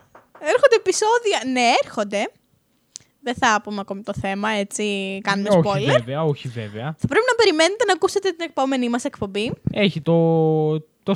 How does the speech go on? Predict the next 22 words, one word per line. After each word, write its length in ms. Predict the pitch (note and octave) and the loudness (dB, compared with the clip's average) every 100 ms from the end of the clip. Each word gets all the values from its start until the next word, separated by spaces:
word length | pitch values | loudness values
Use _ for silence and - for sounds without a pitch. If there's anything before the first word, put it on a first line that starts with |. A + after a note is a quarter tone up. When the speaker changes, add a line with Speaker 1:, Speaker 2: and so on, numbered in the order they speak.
| - | 2
Speaker 2:
science 600 | A3 D#3 B2+ B2+ - - | 2 4 0 -4 -8 -8
fiction, 360 | D3 - - C3+ - | -8 -8 -12 -12 -8
το 180 | D3+ C#3+ - | -6 -6 -8
science 360 | C3 B2 - | -8 -8 -10
fiction 220 | A#2 - A2 G#2 | -16 -16 -16 -16
λέω, 160 | G#2+ | -18
το, 140 | - A#2+ C3 C3 C3+ C3 C3 C3 C3 | -14 -10 -8 -6 -6 -6 -6 -8 -10
το 160 | - D3+ - | -6 -6 2
science 340 | G#3+ F#3 D#3 | 2 4 0
στοιχείο. 680 | C#3+ - D#3+ - E3 B2+ G#2+ _ - - - - | -4 -8 -12 -10 -10 -8 -12 _ -20 -20 -20 -10
Speaker 1:
Ναι, 320 | B3 A#3+ G#3 G3+ _ _ | -6 -4 -4 -6 _ _
εντάξει. 540 | A3+ G3 - - F#3 G3+ _ _ _ _ _ - | -12 -12 -14 -16 -16 -18 _ _ _ _ _ -2
Έχει, 360 | B3+ A3+ - | 0 0 -2
έχει 800 | A3 G#3+ - - F#3+ F#3+ F#3 A#2 - | -4 -4 -6 -14 -14 -12 -14 -18 -16
technological, 1040 | A3 A3 G#3 A3 C4 B3+ C#4+ - C4 B3 | -12 -8 -4 0 0 0 -6 2 2 2
έχει 280 | G3+ - - - | -2 -4 -10 0
science, 520 | G#3+ A#3 C#4 C4 C4+ | 4 4 2 -2 -2
έχει, 420 | - A#3+ - A#3+ A3+ | -4 -6 -8 -6 -2
έχει 160 | A#3 | -2
πάρα 220 | - G#3 G3 | 2 2 2
πολλά. 240 | F3 A2 - - - _ _ _ _ _ _ _ _ _ - - _ | -4 -8 -12 -18 -20 _ _ _ _ _ _ _ _ _ -20 -20 _
Speaker 2:
Ισχύει. 460 | A#3 - - B2+ | -6 -6 -4 -6